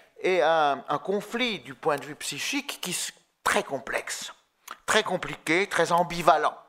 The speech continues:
je pense, entre les deux. Ce qui, évidemment, n'empêchera pas l'éloignement de plus en plus grand au plan du contenu de l'enseignement de l'un et de zo-, et de l'autre. Euh, Freud, alors, l'en-,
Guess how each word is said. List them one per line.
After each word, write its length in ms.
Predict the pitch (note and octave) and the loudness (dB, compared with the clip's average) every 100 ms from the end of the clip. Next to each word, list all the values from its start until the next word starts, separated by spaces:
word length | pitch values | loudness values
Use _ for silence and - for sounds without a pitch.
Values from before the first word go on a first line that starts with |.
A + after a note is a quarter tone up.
| _ - | _ -12
je 100 | A#2 | -10
pense, 420 | - - - - | -10 -12 -14 -8
entre 280 | A#2+ A2+ A2 | -6 -6 -6
les 140 | G#2+ | -8
deux. 140 | G#2 - - - - - - - _ | -12 -16 -20 -20 -20 -20 -20 -20 _
Ce 120 | - - | -14 -8
qui, 180 | E3+ | -2
évidemment, 500 | D#3+ C#3 C3 B2+ E3 | -2 0 2 4 4
n'empêchera 580 | F#3 A#2 - A2+ - A2 | 4 2 0 -4 -4 0
pas 140 | D3+ D#3+ | 4 4
l'éloignement 800 | D3 E3 D3+ D#3+ D3 C3+ D3+ E3 | 2 0 4 4 4 0 0 0
de 80 | |
plus 280 | B2 - A#2+ | -4 -8 -4
en 60 | A2+ | -4
plus 180 | - G#2+ | -4 0
grand 280 | A#2+ D#3+ - - - - | 2 2 -2 -20 -20 -8
au 100 | B2+ | -6
plan 240 | B2+ D#3+ | 0 0
du 140 | D#3 C#3 | 0 -4
contenu 720 | - G3 F#3+ E3+ C#3+ F3+ G3 | 0 0 0 -4 -4 -4 -2
de 120 | C3+ | 0
l'enseignement 800 | B2 A#2+ A#2+ - B2 A#2 A#2+ C#3+ | 0 0 -2 -4 -8 -6 -4 -2
de 100 | A#2 | -2
l'un 280 | A#2 B2 C3+ - - _ - | 0 0 -2 -10 -20 _ -4
et 120 | D3+ | -2
de 120 | C3 | -2
zo-, 320 | G#2+ A2+ - - | -4 -6 -8 -6
et 100 | C#3+ | -2
de 100 | B2+ | -2
l'autre. 380 | G2 - - - - _ _ _ - - - - - _ A#2 | -4 -8 -10 -10 -12 _ _ _ -18 -18 -20 -20 -20 _ -2
Euh, 240 | B2+ G#2+ - - | 0 0 -4 -12
Freud, 600 | - - G3 G#3+ D3+ - - | -14 0 4 4 2 0 2
alors, 400 | C3+ A#2+ - - | 4 2 0 -2
l'en-, 380 | B2+ E3+ F3 | 4 4 2